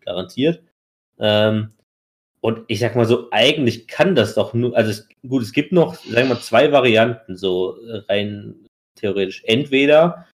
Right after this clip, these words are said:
Shane gewinnt die Klage, ähm,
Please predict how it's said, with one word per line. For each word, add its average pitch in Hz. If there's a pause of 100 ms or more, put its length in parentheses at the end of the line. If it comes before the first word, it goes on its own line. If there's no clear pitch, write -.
(140)
Shane 139
gewinnt 175
die 151
Klage, 151 (540)
ähm, 113